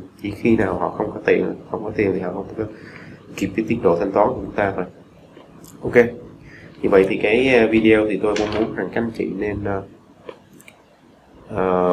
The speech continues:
thông qua cái, cái video này thì mong rằng gửi đến các anh chị những cái, à, thông điệp mà chúng ta nên, à, cố gắng, à, làm được những cái việc nhỏ, nhưng mà chúng ta cũng phải quan tâm, chú trọng, à, nè, quan tâm, chú trọng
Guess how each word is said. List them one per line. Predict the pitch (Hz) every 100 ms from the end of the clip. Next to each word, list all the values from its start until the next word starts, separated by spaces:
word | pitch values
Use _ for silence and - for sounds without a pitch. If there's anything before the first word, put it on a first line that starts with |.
| 90 90 90 -
thông | 117 110
qua | 107 107 104
cái, | 113 113
cái | 113
video | 110 110 104
này | 92 87 85
thì | 90 85 85 82
mong | 92 95
rằng | 95 87 85
gửi | 87
đến | 107 107
các | 117
anh |
chị | 107 85
những | 82 85
cái, | 107 110 107
à, | 95 -
thông | 101
điệp | 90 78
mà | 80 -
chúng | 104
ta | 98
nên, | 92 92 90
à, | 92 92 - - - - - - - - - - - -
cố | 117
gắng, | 113 113 135 - - - -
à, | 101 85 82 80 - - - - -
làm | 92 90 87
được | - -
những | 90 95 110
cái | 110
việc | - 85 - - - - -
nhỏ, | 90 78 92 123
nhưng | 113
mà | 95
chúng | 98 98
ta | 101 -
cũng | 92 -
phải | 87 82 98
quan | 104 101
tâm, | 101 95 - - _ _ _ - _
chú | - 131 -
trọng, | 76 76 - - _ _ -
à, | 92 92
nè, | 98 95 - -
quan | 98 95 -
tâm, | 92 -
chú | -
trọng | -